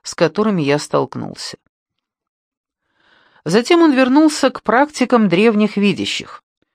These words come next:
Ещё одно великое открытие, сделанное ими, касалось следующего раздела их тайного знания: огня и воды. Они обнаружили, что пламя обладает весьма интересным свойством.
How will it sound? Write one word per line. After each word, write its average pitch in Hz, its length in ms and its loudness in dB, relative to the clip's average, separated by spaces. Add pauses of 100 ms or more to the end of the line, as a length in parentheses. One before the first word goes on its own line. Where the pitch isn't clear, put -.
(540)
Ещё 226 360 2
одно 139 180 0
великое 135 420 0
открытие, 254 580 0
сделанное 208 640 2
ими, 190 480 -2 (340)
касалось 302 480 0
следующего 226 680 0
раздела 170 420 2
их 196 220 -2
тайного 185 460 0
знания: 147 640 0 (320)
огня 143 680 0 (200)
и 202 120 0
воды. 160 440 -2 (760)
Они 123 220 -4
обнаружили, 151 840 -8 (340)
что - 240 -6
пламя 165 600 -4
обладает 135 560 -2
весьма 151 400 -4
интересным 185 640 -4
свойством. 220 760 -4